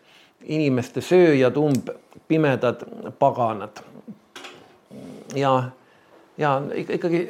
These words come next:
selge vahe, jah, et, et ega nendest paganatest midagi loota ei ole. Ja, ja noh,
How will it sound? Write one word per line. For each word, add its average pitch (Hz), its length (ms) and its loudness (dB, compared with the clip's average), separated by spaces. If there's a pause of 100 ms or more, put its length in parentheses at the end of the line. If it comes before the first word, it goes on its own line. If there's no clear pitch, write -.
selge 190 320 4
vahe, 147 400 2
jah, 135 160 0
et, - 220 -12
et 117 600 -8 (140)
ega 143 240 0
nendest 139 480 -8
paganatest 147 800 -2 (560)
midagi 147 320 2
loota 143 480 4
ei 165 80 6
ole. 208 220 6 (1600)
Ja, 147 140 2 (1080)
ja 147 200 0 (520)
noh, 185 140 -4